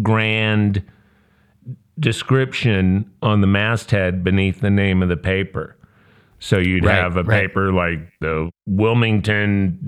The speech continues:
Speaker 1: Democrat Independent or something, and underneath it would say, like, the voice of the Tri-County region. So the idea, it was kind of a,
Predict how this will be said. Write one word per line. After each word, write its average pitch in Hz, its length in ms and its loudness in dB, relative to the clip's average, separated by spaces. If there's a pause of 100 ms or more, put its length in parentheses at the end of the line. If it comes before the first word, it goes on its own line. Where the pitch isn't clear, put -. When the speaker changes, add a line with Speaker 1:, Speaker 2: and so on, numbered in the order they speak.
Speaker 1:
Democrat 101 600 0
Independent 90 800 0
or 85 120 -2
something, 78 600 -4 (260)
and 98 160 0
underneath 90 540 2
it 87 80 0
would 78 200 -4
say, 85 340 -2
like, 73 260 -4 (500)
the 92 260 2
voice 107 500 0
of 92 140 0
the 82 80 -2
Tri-County 98 840 0
region. 85 540 -2 (960)
So 90 580 -2 (480)
the 101 260 0
idea, 117 760 0
it 110 40 0
was 104 180 0
kind 107 260 2
of 92 120 0
a, 87 360 0